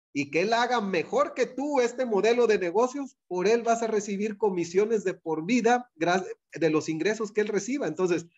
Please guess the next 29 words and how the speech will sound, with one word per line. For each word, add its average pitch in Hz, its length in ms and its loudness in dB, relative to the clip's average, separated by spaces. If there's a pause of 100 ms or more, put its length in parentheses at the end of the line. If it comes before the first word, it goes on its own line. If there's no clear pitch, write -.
(160)
¿a 160 140 -4
quién 202 180 4
no 233 80 2
le 247 120 2
gustaría 247 760 0 (880)
y 143 140 -4
le 143 100 2
echa 196 260 -2
tantas 220 360 2
ganas 220 320 2
de 185 100 0
capacitar 156 640 -2
a 202 120 0
tu 220 80 4
equipo 214 440 0
porque 170 280 -6
sabes 196 500 2
que, 160 420 -2
que 147 120 0
vale 170 260 2
la 196 220 -2
pena? 196 360 0
Porque 143 280 -6
aparte 160 400 0
de 196 140 6
tus 190 260 0
bonificaciones 175 880 2
y - 80 -8
comisiones 165 720 0